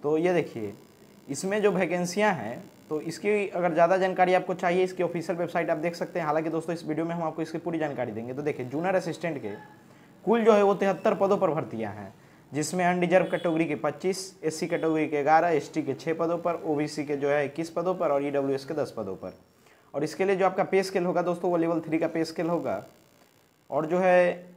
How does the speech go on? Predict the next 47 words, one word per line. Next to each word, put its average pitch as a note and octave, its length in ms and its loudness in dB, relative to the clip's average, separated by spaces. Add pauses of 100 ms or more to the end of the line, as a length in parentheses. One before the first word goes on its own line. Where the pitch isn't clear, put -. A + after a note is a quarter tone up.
(200)
दिव्यांग F#3 520 2
आदमी F#3 260 6
के E3 100 -2
लिए, D3+ 140 0
जो C#3 120 -2
है E3+ 60 0
दिव्यांग E3 380 2
पर्सन D#3+ 320 -4
के C3 80 -4
लिए C#3+ 120 -2
इसमें E3+ 480 -6 (100)
दो D#3+ 180 2
पोस्ट D#3 260 -4
रिजर्व C#3+ 280 0
रखे G#2+ 300 -6
गए F#2 80 -8
हैं। F2+ 280 -14 (1900)
आगे D#3+ 180 2
बात G3 220 6
करते F#3+ 240 2
हैं F#3+ 40 4
इसके F#3 200 -2
लिए G3 120 4
जो F#3 180 4 (120)
एलिजिबिलिटी E3 520 0
क्राइटेरिया E3 500 2
है। C3+ 80 0
तो C#3+ 100 -10
दोस्तों, D#3+ 360 0 (600)
जो D#3 180 0
जूनियर D#3+ 320 0
असिस्टेंट F#3+ 440 -4
पदों F3+ 200 2
के E3+ 120 -2
लिए E3+ 160 0
जो D3 120 0
है, A2+ 140 -4
तो D3+ 100 -6
इसकी C#3+ 220 -6
मैक्सिमम E3 560 -2
एज F#3 120 0
जो C#3+ 140 0
है D#3 100 2
वो F3 140 2
तीस F3 260 -4
साल G#2 160 -2
है। F2+ 200 -12